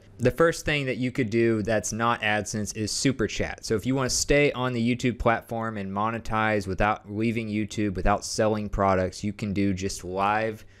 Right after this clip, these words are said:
streamed videos and enable Super Chat. So to know if you can do Super Chat, log into YouTube, go to your channel in your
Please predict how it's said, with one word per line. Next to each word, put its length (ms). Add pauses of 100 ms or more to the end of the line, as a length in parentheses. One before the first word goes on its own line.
(140)
streamed 680
videos 680 (380)
and 420 (320)
enable 440
Super 380
Chat. 400
So 280 (100)
to 340
know 240
if 140
you 100
can 240
do 460
Super 340
Chat, 400
log 300
into 320
YouTube, 520
go 200
to 40
your 140
channel 720 (360)
in 280
your 420